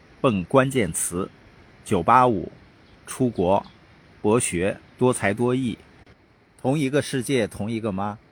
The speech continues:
都希望自家孩子成为牛娃。上个月，我的某个亲子群里，一位妈妈终于狠下心，换了一套天价老破小学区房，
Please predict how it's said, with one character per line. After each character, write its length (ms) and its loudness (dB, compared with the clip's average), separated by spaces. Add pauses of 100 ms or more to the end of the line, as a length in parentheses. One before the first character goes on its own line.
(240)
都 160 2
希 200 -2
望 180 -2
自 160 -8
家 160 0
孩 240 -4
子 160 -4
成 180 -8
为 140 -2
牛 220 -4
娃。 340 -4 (960)
上 240 2
个 80 2
月， 300 2 (240)
我 120 0
的 120 4
某 180 2
个 140 2
亲 280 -4
子 120 -8
群 340 -8
里， 160 -6 (340)
一 120 2
位 120 6
妈 220 4
妈 160 2
终 220 -2
于 120 -2
狠 220 -6
下 160 0
心， 260 -6 (200)
换 160 2
了 100 0
一 120 -4
套 340 -2
天 280 -2
价 260 -2 (220)
老 220 2
破 260 -2
小 300 -6
学 160 -4
区 220 -4
房， 280 -8